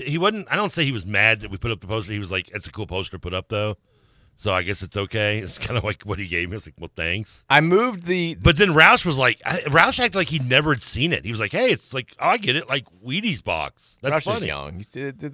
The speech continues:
Speaker 2: they're both just too young.
Speaker 1: I do not know that. I mean, it's like, I, is it safe to say it's the most, probably the most famous, like, Louisville poster? Sports poster?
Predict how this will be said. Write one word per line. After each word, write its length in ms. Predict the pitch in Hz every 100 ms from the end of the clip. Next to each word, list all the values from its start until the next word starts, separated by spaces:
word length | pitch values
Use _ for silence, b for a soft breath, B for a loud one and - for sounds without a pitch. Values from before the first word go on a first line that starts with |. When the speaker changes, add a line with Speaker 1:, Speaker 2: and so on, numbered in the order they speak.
| 143
Speaker 2:
they're 140 | 147
both 260 | 110 107 -
just 200 | 90 -
too 100 | 92
young. 180 | 57 -
Speaker 1:
I 120 | 92
do 140 | 262
not 260 | 185 143 120
know 200 | 120 156
that. 100 | 196
I 20 | 151
mean, 160 | 208
it's 180 | 185 190
like, 140 | 220 -
I, 200 | 143 - b b b -
is 140 | 175
it 80 | 220
safe 160 | 247 277
to 80 |
say 80 | 233
it's 140 | 226 160
the 40 |
most, 160 | 202 -
probably 160 | 180
the 40 | 185
most 180 | 170 - _
famous, 440 | - 139 160 - - _
like, 160 | 123 98 95
Louisville 280 | 104 156
poster? 540 | 165 190 202 220 233 180 _ _
Sports 240 | - 160 135
poster? 400 | 226 208 220